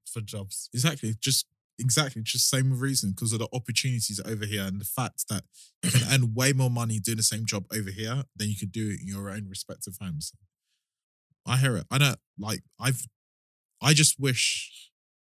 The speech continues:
Speaker 2: with the whole situation that we're currently in that there's an easier way for some migrants to come over to the U K.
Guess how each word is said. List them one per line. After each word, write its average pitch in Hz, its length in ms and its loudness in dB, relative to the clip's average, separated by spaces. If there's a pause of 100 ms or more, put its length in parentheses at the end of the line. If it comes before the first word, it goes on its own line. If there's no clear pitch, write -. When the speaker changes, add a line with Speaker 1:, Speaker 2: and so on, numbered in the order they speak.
(1160)
Speaker 2:
with 110 120 -2
the 113 80 0
whole 117 240 0
situation 113 540 0
that 95 80 -2
we're 95 100 -6
currently 107 360 -4
in 92 160 0
that - 160 -6
there's 101 220 -4
an 98 180 -6
easier 110 360 0
way 98 220 -2
for 95 200 -6
some 92 180 2
migrants 98 540 -4
to - 60 -6
come 98 200 -6
over 98 200 -4
to - 140 -6
the 87 80 -8
U 90 160 -4
K. 73 160 -8